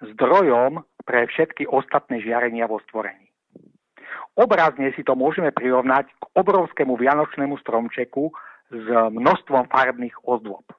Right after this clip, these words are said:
Elektrický prúd, ktorý všetky tieto ozdoby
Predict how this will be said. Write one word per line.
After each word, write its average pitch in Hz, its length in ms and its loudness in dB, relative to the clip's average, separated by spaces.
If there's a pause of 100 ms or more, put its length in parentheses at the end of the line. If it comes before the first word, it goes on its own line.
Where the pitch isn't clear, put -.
(1000)
Elektrický 160 720 -2
prúd, 139 440 -2 (760)
ktorý 120 320 -2
všetky - 400 -6
tieto 131 320 -6
ozdoby 143 560 -2